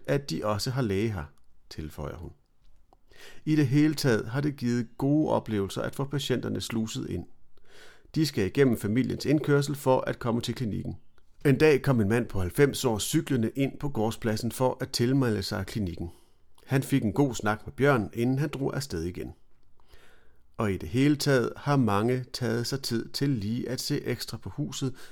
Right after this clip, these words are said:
eller hilse på familien, når de har været der første gang. Gårdspladsens vogtere, familiens to katte, kan også være svære at komme udenom.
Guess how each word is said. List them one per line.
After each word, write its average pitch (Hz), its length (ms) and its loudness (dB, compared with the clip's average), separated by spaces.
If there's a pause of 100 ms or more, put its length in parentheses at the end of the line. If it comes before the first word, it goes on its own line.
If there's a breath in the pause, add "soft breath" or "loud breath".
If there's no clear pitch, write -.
eller 160 160 4
hilse 139 340 2
på 147 120 -2
familien, 123 500 0 (260 soft breath)
når - 120 2
de 147 140 2
har 143 80 4
været 107 320 2
der 101 140 -4 (140)
første - 360 -6
gang. 90 220 -8 (840 soft breath)
Gårdspladsens 113 760 0
vogtere, 110 520 0
familiens 98 500 -4
to - 280 -2
katte, 139 380 0 (320 loud breath)
kan 156 320 2
også 131 380 0
være 107 260 -2
svære 92 460 -6
at - 100 -8
komme 120 200 -2
udenom. 80 420 -4